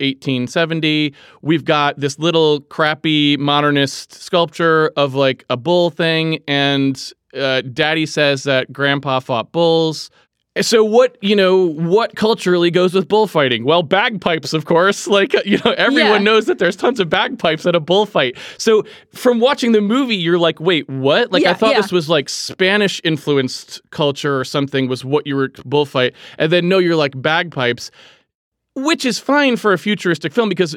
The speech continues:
Speaker 1: you know, if you wanna tell me, like, "Okay, these people came out of Scottish and Spanish culture," or they're, they're European, generally speaking, or
Speaker 2: Right,
Speaker 1: something like
Speaker 2: right,
Speaker 1: that,
Speaker 2: yeah.
Speaker 1: that's fine. It kinda jumps me into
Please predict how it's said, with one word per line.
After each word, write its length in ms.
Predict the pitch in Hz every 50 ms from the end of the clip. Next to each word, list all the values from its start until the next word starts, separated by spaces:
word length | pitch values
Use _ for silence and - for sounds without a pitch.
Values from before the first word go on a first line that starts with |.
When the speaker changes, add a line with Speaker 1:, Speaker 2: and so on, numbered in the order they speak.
| - -
Speaker 1:
you 100 | 202 185
know, 180 | 151 139 135 -
if 140 | 185 180 196
you 120 | 196 190
wanna 220 | 185 208 202 185 180
tell 160 | - - 185
me, 100 | 180 175
like, 200 | 165 156 143 - -
"Okay, 240 | 170 - - 147
these 200 | 139 156 180 175
people 280 | - 190 170 - 170 151
came 240 | - - 165 151 151
out 160 | 147 147 147
of 60 | 139 135
Scottish 440 | - - 143 139 135 135 131 - -
and 100 | 131 131
Spanish 340 | - - 135 120 113 110 -
culture," 400 | - 202 202 190 - - 185 175
or 160 | 135 147 147
they're, 200 | 143 147 143 135 143
they're 140 | 139 151 143
European, 800 | 135 123 147 165 160 139 139 - - - 180 175 165 151 143 131
generally 420 | 123 135 139 135 131 123 117 117
speaking, 520 | - - - - - 185 180 - 175 165 151
or 40 |
Speaker 2:
Right, 100 | 381 440 349
Speaker 1:
something 200 | 147 147 - 311
like 80 | 254
Speaker 2:
right, 220 | 220 - 135 - 240
Speaker 1:
that, 20 | 240
Speaker 2:
yeah. 260 | 254 196 - - 214 240 - - _
Speaker 1:
that's 240 | - 156 147 139 -
fine. 480 | - 226 233 220 196 170 151 147 139 - _ _ _ _ _ _ _ _ _ _ _ 190
It 80 | 160
kinda 240 | - 233 247 240 208 165 147 135 139
jumps 320 | 131 185 196 190 - -
me 120 | 190 180
into 640 | 165 143 170 175 165 - 170 160 151 147 143 139